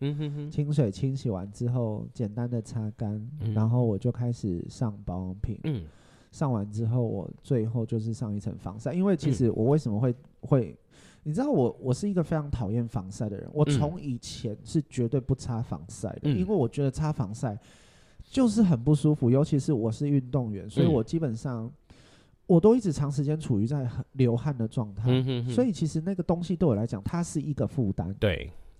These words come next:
Speaker 2: 但是，但是再来一点就是说，现在其实东西都越来越厉害了。
Speaker 1: 嗯。
Speaker 2: 那只是因为我没有用，所以我不知道嘛。
Speaker 1: 嗯哼哼。
Speaker 2: 对，我以前的印象就是，我就觉得它很不好用，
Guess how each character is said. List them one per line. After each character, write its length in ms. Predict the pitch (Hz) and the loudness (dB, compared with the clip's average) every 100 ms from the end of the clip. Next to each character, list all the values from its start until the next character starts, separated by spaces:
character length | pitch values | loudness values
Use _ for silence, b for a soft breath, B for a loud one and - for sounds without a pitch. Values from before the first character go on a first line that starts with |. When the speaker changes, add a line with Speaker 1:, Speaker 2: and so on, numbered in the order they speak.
| B B B B | B B B B
Speaker 2:
但 140 | 240 | -2
是， 420 | 233 254 190 156 - _ _ _ _ _ _ - | 0 0 2 0 -8 _ _ _ _ _ _ -4
但 160 | 208 | -2
是 420 | 196 190 170 151 143 - _ _ | 0 2 4 2 -2 -12 _ _
再 160 | - 202 | -2 2
来 100 | 151 | 2
一 60 | |
点 160 | 156 120 | 2 2
就 100 | 131 | 4
是 140 | 147 | 6
说， 360 | 147 135 120 90 - | 6 4 2 -2 -10
现 180 | 143 196 | -4 2
在 160 | 185 | 2
其 180 | 156 135 | 2 0
实 140 | 120 127 | -2 0
东 240 | 135 135 | 0 0
西 140 | 135 | 0
都 360 | 123 123 123 110 - _ _ | 2 4 2 0 -8 _ _
越 120 | 156 131 | 8 8
来 100 | 107 | 8
越 180 | 117 | 2
厉 200 | 113 117 | 2 0
害 180 | 101 110 | -2 0
了。 60 | 123 | 2
Speaker 1:
嗯。 220 | 101 - B B B B B - | 0 -2 B B B B B -2
Speaker 2:
那 80 | 170 | -2
只 160 | 139 123 | 2 2
是 120 | 151 | 2
因 100 | 156 | 4
为 40 | |
我 100 | 131 | 2
没 100 | 113 | 4
有 120 | 117 | 2
用， 200 | 107 117 | 6 4
所 160 | 113 123 | 6 4
以 20 | |
我 60 | 92 | 4
不 140 | 110 | 2
知 140 | 113 107 | 0 0
道 180 | 123 95 | 0 -2
嘛。 80 | |
Speaker 1:
嗯 20 | 92 | 0
哼 20 | |
哼。 40 | |
Speaker 2:
对， 160 | 165 120 | 2 4
我 160 | 120 | 4
以 80 | 131 | 2
前 160 | 117 120 | 0 -2
的 80 | 120 | 0
印 200 | 170 135 | 0 2
象 140 | 139 | 2
就 60 | 131 | 4
是， 100 | 139 | 4
我 120 | 104 | 4
就 80 | 120 | 2
觉 100 | 113 | 0
得 40 | |
它 200 | - 127 | 0 0
很 80 | 127 | 0
不 180 | 98 113 | 0 -2
好 240 | 101 101 - | -2 -6 -6
用， 180 | 104 | -6